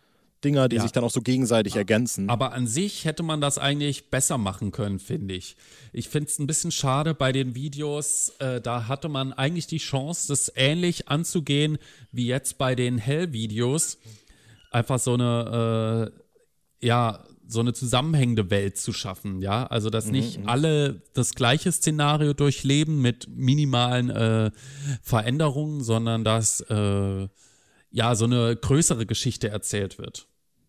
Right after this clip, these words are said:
Speaker 1: Mhm.
Speaker 2: Ja.
Speaker 1: Ja.
Speaker 2: Das wär ganz, aus meiner Sicht ganz schön gewesen, aber ja, das war damals einfach ein ganz nettes Gimmick. Man wusste, dass die Band im Prinzip, äh, brach liegt mal wieder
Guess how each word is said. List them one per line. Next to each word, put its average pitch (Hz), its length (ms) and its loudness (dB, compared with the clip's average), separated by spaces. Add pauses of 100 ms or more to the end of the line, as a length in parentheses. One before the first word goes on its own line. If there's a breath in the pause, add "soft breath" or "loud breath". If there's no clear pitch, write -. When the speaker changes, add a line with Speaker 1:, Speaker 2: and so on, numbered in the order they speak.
(220)
Speaker 1:
Mhm. 117 360 -4 (800)
Speaker 2:
Ja. 101 260 -6
Speaker 1:
Ja. 95 260 -2 (140)
Speaker 2:
Das - 240 -6
wär 104 260 0
ganz, - 480 -6
aus 123 160 -4
meiner 160 240 2
Sicht 143 200 0
ganz 139 160 -2
schön 135 240 2
gewesen, 127 360 2
aber 113 200 4 (280 loud breath)
ja, 104 160 2
das 117 160 4
war 110 120 4
damals 110 280 4
einfach 110 340 0 (260 loud breath)
ein 113 420 2
ganz 117 220 4
nettes - 380 2
Gimmick. 147 360 2
Man 110 240 2
wusste, 131 320 4
dass 113 160 2
die 123 80 0
Band 110 260 2
im 123 100 2
Prinzip, 120 580 2
äh, 110 360 6
brach 113 440 0
liegt 151 360 -2
mal 123 220 2
wieder 127 320 2